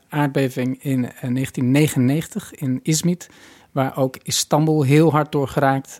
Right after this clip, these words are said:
eh, werd en waar twintigduizend mensen bij om het leven zijn gekomen. En, ehm, de vraag was toen heel erg: "Hoe gaan we onze steden in de toekomst beter beschermen tegen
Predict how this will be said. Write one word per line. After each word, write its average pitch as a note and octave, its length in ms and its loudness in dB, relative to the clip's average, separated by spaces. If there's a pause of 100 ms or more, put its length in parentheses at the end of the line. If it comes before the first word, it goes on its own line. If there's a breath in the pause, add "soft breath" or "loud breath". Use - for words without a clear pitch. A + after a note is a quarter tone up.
eh, C3 220 -6 (240)
werd C#3+ 320 -2
en B2+ 260 -8 (340)
waar B2 340 -6 (160)
twintigduizend C3+ 760 -2
mensen C#3+ 300 0
bij B2+ 120 -4
om B2 120 -6
het B2+ 80 -4
leven C3+ 240 -4
zijn C#3 200 -4
gekomen. C3+ 480 -6 (680 loud breath)
En, C3 360 2
ehm, B2 420 2
de C3 100 -6
vraag F#3 300 2
was D#3+ 100 0
toen D3 160 0
heel C#3+ 220 0
erg: C3+ 200 -4
"Hoe G3 220 2
gaan E3 240 -2
we C#3 60 -4
onze C#3 220 -4
steden E3+ 440 -2
in D3 100 -4
de C3+ 100 -8
toekomst D#3 400 -6
beter D#3+ 340 2
beschermen C3 720 -4
tegen A#2 420 -6